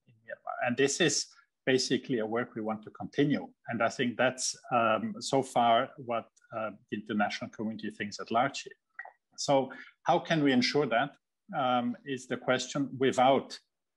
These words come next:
um, um, uh, giving legitimacy to the, to the military regime or, uh, without having our, uh, uh, uh, resources, uh,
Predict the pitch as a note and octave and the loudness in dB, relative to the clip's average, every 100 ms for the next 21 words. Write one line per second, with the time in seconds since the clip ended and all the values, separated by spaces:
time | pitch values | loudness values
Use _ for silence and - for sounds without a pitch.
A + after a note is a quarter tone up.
0 | _ _ _ - A#2+ A2+ G#2+ A2 G#2 - | _ _ _ -4 -2 0 2 0 -2 -10
1 | - B2 A2 G#2+ G#2+ G#2+ - - A2+ G#2+ | -10 -6 -4 -4 -4 -8 -12 -8 -6 -4
2 | G#2 G#2 G#2 A2 - - A#2+ A2+ G#2+ A2 | -6 -8 -8 -10 -6 -2 0 0 -2 -2
3 | G#2+ A#2 B2 A2+ - A2 G2+ G#2 G#2+ G2+ | -2 -2 -2 -4 -4 -8 -10 -8 -6 -6
4 | - - G#2+ A2 G#2+ G#2 A2 G#2+ G#2 F#2+ | -8 -10 -10 -8 -8 -10 -12 -10 -6 0
5 | C3+ A2 G#2+ A#2+ A2 A2 G#2 - G#2 G2 | 2 0 -4 -6 -6 -6 -6 -2 0 0
6 | - - - A2 A2+ A#2 A#2 - _ _ | -2 -10 -8 0 2 2 0 -6 _ _
7 | _ - C3 B2 A2 F#2+ - - A#2 A2 | _ 0 2 4 0 -2 -12 -4 0 0
8 | A2 G#2 - - A2 G#2 G2+ - - A2 | 0 -4 -10 -6 -4 -2 -4 -8 -12 -12
9 | G2+ G#2 G#2+ A2 G2 G2+ - G#2 G2+ A#2+ | -10 -12 -12 -14 -14 -16 -18 -18 -20 -10
10 | A2 - A#2 - A2 - - A#2+ | -8 -4 -4 -4 -6 -8 -8 -8